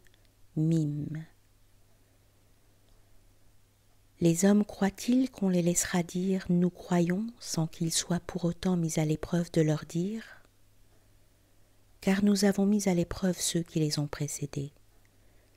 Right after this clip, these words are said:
Allah reconnaîtra ceux qui sont sincères. Il reconnaîtra ceux qui mentent. Ceux qui commettent des méfaits, espèrent-ils nous devancer ou avoir raison ?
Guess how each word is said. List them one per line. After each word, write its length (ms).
Allah 260
reconnaîtra 720
ceux 260
qui 160
sont 200
sincères. 800
Il 160
reconnaîtra 720
ceux 240
qui 260
mentent. 440
Ceux 200
qui 220
commettent 420
des 120
méfaits, 500
espèrent-ils 760
nous 160
devancer 640
ou 280
avoir 260
raison ? 480